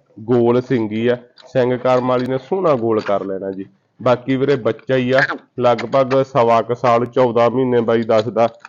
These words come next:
ਕਿ ਇਹਦੀ ਉਮਰ ਆ ਜੀ। ਹੋਰ ਛੇ ਮਹੀਨੇ ਸਾਂਭ ਕੇ ਤੇ ਕਰਮ ਵਾਲੀ ਨੇ ਏ ਆਈ ਦੇ ਕਾਬਲ ਹੋ ਜਾਣਾ, ਕਿਉਂਕਿ ਜੇ ਆਪਾਂ ਹਾਈਟ ਦੀ ਗੱਲ ਕਰੀਏ ਤਾਂ ਜਿਹੜੇ ਹਿਸਾਬ ਨਾਲ ਉਮਰ ਆ, ਉਹ ਹਿਸਾਬ ਨਾਲ ਹਾਈਟ ਚੰਗੀ ਆ,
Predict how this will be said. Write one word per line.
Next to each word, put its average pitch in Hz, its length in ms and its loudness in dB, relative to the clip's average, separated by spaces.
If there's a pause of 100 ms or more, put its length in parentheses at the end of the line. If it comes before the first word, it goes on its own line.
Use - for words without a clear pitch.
(180)
ਕਿ 135 220 2
ਇਹਦੀ 135 180 2
ਉਮਰ 123 360 0
ਆ 131 120 4
ਜੀ। 143 220 -4 (520)
ਹੋਰ 151 440 6
ਛੇ 147 300 2
ਮਹੀਨੇ 151 320 2
ਸਾਂਭ 147 380 2
ਕੇ 147 80 0
ਤੇ 143 120 0
ਕਰਮ 131 300 0
ਵਾਲੀ 131 220 2
ਨੇ 131 220 2
ਏ 127 140 4
ਆਈ 127 140 0
ਦੇ 127 140 0
ਕਾਬਲ 120 380 0
ਹੋ 123 160 0
ਜਾਣਾ, 117 240 2
ਕਿਉਂਕਿ 135 640 -4
ਜੇ 127 220 2
ਆਪਾਂ 135 220 2
ਹਾਈਟ 113 360 -2
ਦੀ 117 220 -4
ਗੱਲ 117 200 0
ਕਰੀਏ 110 360 -6
ਤਾਂ 120 200 -2 (360)
ਜਿਹੜੇ 135 200 2
ਹਿਸਾਬ 151 320 2
ਨਾਲ 135 140 2
ਉਮਰ 117 340 0
ਆ, 117 120 0 (100)
ਉਹ 139 180 -4
ਹਿਸਾਬ 143 300 2
ਨਾਲ 123 160 0
ਹਾਈਟ 120 340 -2 (440)
ਚੰਗੀ 143 440 4
ਆ, 143 100 2